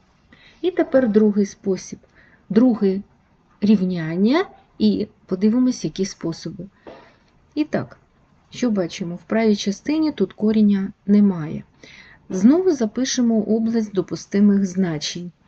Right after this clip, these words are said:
функції в лівій частині і значення правої частини.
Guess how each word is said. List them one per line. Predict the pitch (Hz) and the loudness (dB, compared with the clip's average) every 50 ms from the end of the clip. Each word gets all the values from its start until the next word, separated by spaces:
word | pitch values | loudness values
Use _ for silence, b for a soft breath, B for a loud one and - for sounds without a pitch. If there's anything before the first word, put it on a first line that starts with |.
| b b b b b b b | b b b b b b b
функції | - - 247 226 185 - - - 185 170 | -2 2 4 4 4 2 0 -4 -4 -4
в | 165 | -4
лівій | 165 175 180 160 156 175 180 | -4 -4 -4 -4 -4 -6 -8
частині | - - 214 214 214 - - 254 262 269 277 285 302 320 320 _ _ _ _ _ _ _ _ - | -8 -6 -6 -6 -6 -6 -4 -2 0 0 0 0 -2 -4 -6 _ _ _ _ _ _ _ _ -2
і | 339 349 370 359 - - - | 0 0 0 0 -2 -4 -6
значення | 196 190 196 214 220 254 254 - - 254 240 226 226 226 220 220 220 - - _ _ _ _ - - - | -2 2 4 4 4 4 0 -2 -2 0 0 0 0 0 -2 -4 -6 -8 -14 _ _ _ _ -20 -12 -6
правої | 202 202 196 196 196 208 208 202 | -4 -2 0 0 0 2 2 0
частини. | 196 - - 190 - - - - 170 160 156 - | 0 -2 -6 -8 -8 -10 -12 -12 -10 -10 -10 -12